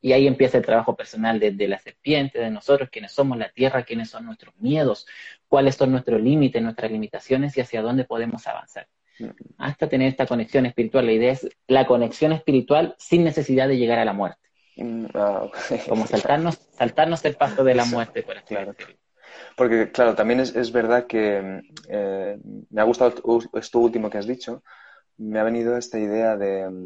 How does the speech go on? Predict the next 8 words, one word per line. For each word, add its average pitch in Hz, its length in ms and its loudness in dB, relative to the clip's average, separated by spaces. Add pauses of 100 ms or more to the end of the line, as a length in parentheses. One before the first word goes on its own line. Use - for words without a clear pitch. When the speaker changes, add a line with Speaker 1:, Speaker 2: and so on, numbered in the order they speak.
(1400)
Speaker 2:
de 120 160 -2
que 120 60 -4
en 104 60 -4
realidad 104 480 2
el 107 340 -2
trabajo, 117 640 -2
el 104 220 -2
que, 92 400 -4